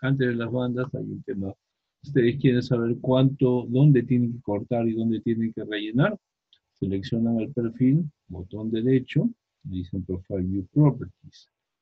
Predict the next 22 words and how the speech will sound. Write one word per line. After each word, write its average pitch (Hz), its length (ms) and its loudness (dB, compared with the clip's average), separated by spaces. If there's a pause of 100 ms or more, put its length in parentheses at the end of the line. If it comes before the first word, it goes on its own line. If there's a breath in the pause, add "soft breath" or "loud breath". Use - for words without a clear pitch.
(260)
En 98 140 -4
las 107 160 -8
propiedades 120 580 4
del 135 180 2
perfil, 123 640 0 (240)
aquí 110 440 -4
está 107 280 -8 (120)
Hatch. - 340 -2 (760)
Y 104 120 -4
aquí 107 240 0
está 123 260 0
la 113 120 0
opción 117 380 -2
que 98 80 -4
dice 98 560 -4
Cut 151 260 4 (100)
Area, 131 580 2 (260)
Fill 98 440 0
Area. 82 400 -4 (120)
Cut 151 340 4
es 135 140 -4
corte. 113 580 -2